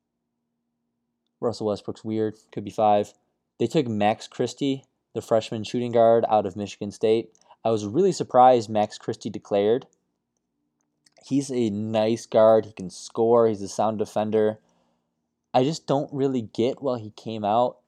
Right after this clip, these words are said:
because he's so young. His shooting was all over the place.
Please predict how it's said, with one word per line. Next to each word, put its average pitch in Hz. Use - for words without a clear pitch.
because 117
he's 127
so 127
young. 123
His 123
shooting 151
was 135
all 127
over 117
the 110
place. 110